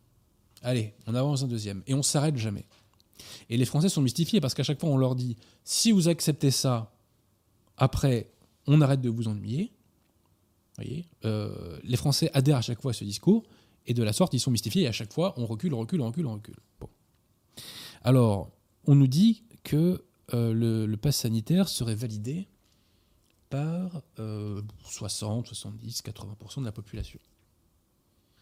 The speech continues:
Bah, je me demande sur quoi sont basés ces chiffres. On a tout de même un très très bon, euh, thermomètre en l'espèce. Ce thermomètre, c'est le cinéma. Puisque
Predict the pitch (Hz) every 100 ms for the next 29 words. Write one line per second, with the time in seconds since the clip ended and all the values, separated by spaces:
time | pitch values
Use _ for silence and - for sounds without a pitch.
0 | _ _ _ - - _ - - - -
1 | - - - - - 104 107 180 - -
2 | 156 131 107 98 - 139 107 104 _ _
3 | _ _ _ _ _ _ _ _ _ _
4 | _ _ 110 185 190 117 117 185 123 110
5 | _ _ _ _ _ _ _ _ - 110
6 | - - - 123 147 170 123 104 - 127
7 | 135 160 - 104 - - - _ _ _
8 | _ _ _ _ _ _ _ - - -
9 | 113 165 - - 104 - 147 113 98 _
10 | _ _ _ _ _ _ _ _ - -
11 | - - - - _ 160 - -